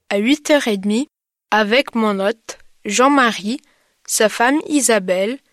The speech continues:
et leur fils Pierre. On démarrait le travail à neuf heures. Jean-Marie cultive des légumes,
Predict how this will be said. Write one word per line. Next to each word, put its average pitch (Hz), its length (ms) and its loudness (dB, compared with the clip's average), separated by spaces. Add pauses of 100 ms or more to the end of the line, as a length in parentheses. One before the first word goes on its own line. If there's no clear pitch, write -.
(340)
et 233 120 6
leur 262 180 4
fils - 460 -2
Pierre. 190 540 -4 (460)
On 220 140 0
démarrait 277 560 2
le 247 160 2
travail 208 680 -4 (120)
à 196 100 0
neuf 220 320 2
heures. 185 340 -4 (460)
Jean-Marie 254 800 0 (400)
cultive 277 720 0
des 214 160 2
légumes, 214 480 -2